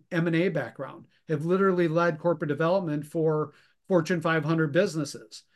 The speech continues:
and they've made multi-billion dollar acquisitions, divestitures, and so on and so forth. And so we can provide them with access to people that can share insights on, "Hey, here's what the things you wanna think about as you,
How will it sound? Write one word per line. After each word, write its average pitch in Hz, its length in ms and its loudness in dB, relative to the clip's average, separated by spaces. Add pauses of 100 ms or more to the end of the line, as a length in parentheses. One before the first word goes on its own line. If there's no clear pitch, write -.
(240)
and 160 120 2
they've 160 160 4
made 160 260 2
multi-billion 160 680 2
dollar 151 340 0
acquisitions, 143 840 -4
divestitures, 143 760 -4
and 139 120 -6
so 143 140 -8
on 139 100 -6
and 127 120 -8
so 190 160 -6
forth. 127 260 -8
And 135 120 -6
so 143 280 -6 (320)
we 190 160 0
can 220 220 0
provide 170 520 0
them 151 320 0
with 143 340 -2 (360)
access 165 460 -2
to 165 100 -6
people 160 340 -4
that 151 160 0
can 143 120 -6
share 151 260 -2
insights 156 540 -2
on, 143 300 -4 (560)
"Hey, 233 360 4
here's 175 280 -2
what 202 180 -2
the 196 80 -6
things 208 260 -2
you 208 80 -2
wanna 208 240 -2
think 220 240 -2
about 156 280 2
as 147 260 -2
you, 165 220 -2